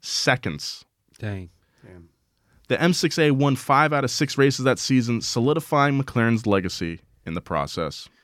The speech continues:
Speaker 3: Now, McLaren kept perfecting the Can-Am cars throughout the sixties. The M six B was a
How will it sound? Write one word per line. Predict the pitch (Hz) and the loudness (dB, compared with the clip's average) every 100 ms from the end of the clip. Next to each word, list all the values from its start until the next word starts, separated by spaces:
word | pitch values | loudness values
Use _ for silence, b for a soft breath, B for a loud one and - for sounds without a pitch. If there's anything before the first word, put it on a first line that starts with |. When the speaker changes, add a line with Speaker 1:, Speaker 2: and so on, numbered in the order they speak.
| _ | _
Speaker 3:
Now, | 131 131 | -4 -2
McLaren | - 170 175 - | 2 4 4 -2
kept | - 190 - | -2 -2 -2
perfecting | 165 143 143 131 135 | -4 -4 -4 -6 -8
the | 117 | -8
Can-Am | 110 147 139 127 123 | -8 -6 -4 -4 -6
cars | 120 110 107 | -8 -10 -10
throughout | - 107 85 | -12 -12 -14
the | - | -16
sixties. | - 104 - 55 - _ | -18 -18 -20 -20 -20 _
The | - | -8
M | 120 123 | -4 -4
six | 143 - | -4 -10
B | - 147 147 | -2 2 2
was | 135 123 120 | 2 -2 -2
a | 117 107 | -6 -8